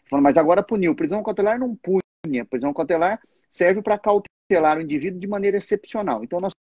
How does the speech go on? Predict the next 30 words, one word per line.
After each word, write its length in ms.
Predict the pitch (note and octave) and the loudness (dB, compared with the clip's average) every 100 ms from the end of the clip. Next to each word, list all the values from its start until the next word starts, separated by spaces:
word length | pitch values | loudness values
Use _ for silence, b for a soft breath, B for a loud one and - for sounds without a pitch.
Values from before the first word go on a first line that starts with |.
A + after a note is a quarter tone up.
| _ - | _ -6
prendemos 420 | F#3 E3+ E3+ D#3+ | -4 -2 -2 -2
muito, 300 | E3 A3 A3+ | 0 0 2
oitocentos 580 | D3 - F3 G3 - C3 | 0 2 0 0 0 0
mil 180 | C#3+ C#3+ | 2 2
presos, 520 | C#3 E3 G#3 G#3+ - _ _ _ - | 4 4 2 -4 -16 _ _ _ -10
né? 180 | A#2 D#3 | -2 0
Enfim, 340 | C#3+ - D#3 - _ _ _ - | 0 -2 -4 -6 _ _ _ -4
ah, 580 | B2 B2 A#2+ A#2 A2+ A2 _ _ _ _ _ | 0 2 2 2 0 -4 _ _ _ _ _
ah, 1040 | B2+ C3+ C3 B2 B2 A#2 A2+ A2+ A2+ B2 B2 G#2+ C3+ | 2 4 4 2 0 0 -2 -4 -4 -4 -6 -8 -4
e, 200 | F#3+ D3+ _ _ _ _ _ _ _ | -4 -4 _ _ _ _ _ _ _
e 100 | A3+ | 4
nós 220 | G3 F#3+ | 6 6
temos 240 | - G3+ G3 | 4 4 4
um 100 | F#3+ | 6
alto 240 | F#3 F#3+ | 4 4
índice 240 | G3+ F#3 F3 | -2 -4 -10
de 60 | |
criminalidade, 680 | F#3 G3 G3 G#3 F3 C#3+ B2+ | -6 -2 -2 2 4 4 0
significa 360 | - E3+ G3+ F#3+ | -8 -6 -6 -6
que 100 | F#3 | -2
nós 160 | F#3 | -2
não 100 | F3 | 0
recuperamos 600 | F3 F3+ - F3 F3 F#3+ | -2 -2 0 0 0 -4
bem. 300 | D#3 D3+ D3 - _ _ - | -4 -4 -4 -8 _ _ -4
E 120 | A3 | 0
a 120 | G#3 | 0
culpa 300 | - A#3+ B3 | 0 -2 0
é 40 | |
de 120 | G3 F#3+ | -2 0
quem? 360 | D#4 C#4 A3 | 2 2 0